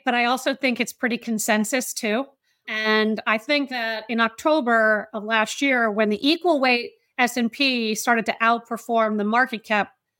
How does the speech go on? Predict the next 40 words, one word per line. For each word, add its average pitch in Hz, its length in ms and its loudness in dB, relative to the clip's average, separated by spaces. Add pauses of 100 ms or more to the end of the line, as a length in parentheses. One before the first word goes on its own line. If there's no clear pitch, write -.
S 214 220 0
and 202 160 -2
P, 196 460 -2 (380)
that 233 220 0
was 262 140 0
the 247 80 -2
broadening 220 480 0
that 202 140 0
we 202 100 -4
saw, 285 500 2
and 233 240 2
small 254 280 -2
caps 247 340 -2
got 226 320 0
caught 226 200 0
up 220 140 0
in 226 100 -4
that 208 220 0
too. 185 640 -2
It's - 160 0
kind 440 220 0
of 349 60 -2
the 247 60 -2
same 285 280 0
factor, 254 600 -2 (200)
Guy. 196 420 -6
They 214 140 2
all 277 240 2
tend 233 260 -2
to 208 80 -4
trade 226 480 -2
the 233 60 -4
same. 269 360 0
And 208 80 2
a 214 40 2
lot 269 180 2
of 302 60 0
that 233 120 2
is 220 120 -2
because 233 480 -2